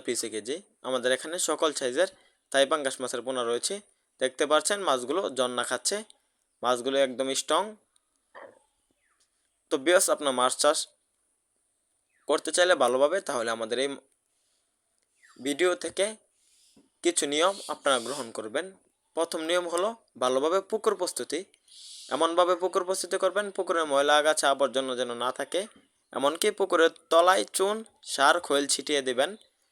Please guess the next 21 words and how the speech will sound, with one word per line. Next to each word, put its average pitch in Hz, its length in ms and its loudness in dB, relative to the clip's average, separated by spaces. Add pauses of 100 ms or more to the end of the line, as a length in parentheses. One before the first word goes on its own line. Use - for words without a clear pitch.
(160)
তারপরে 143 420 4
তিন 190 100 -2 (100)
ফিট 160 200 -4
পানি 170 240 2
দিবেন। 170 200 0 (500)
দৈনিক 151 400 -2
দুই 165 180 2
থেকে 151 240 0
তিন 170 160 -4
বেলা 156 200 2
খাবার 147 280 2
দিবেন, 147 240 0 (300)
জিরো 135 260 -2
পয়েন্ট 147 280 0
ফাইভ 151 160 4 (160)
ফিট 143 240 -4
খাবার। 135 280 2 (480)
বড় 135 200 4 (100)
হলে 151 160 4 (120)
বড় 147 220 4
ফিট 139 120 -6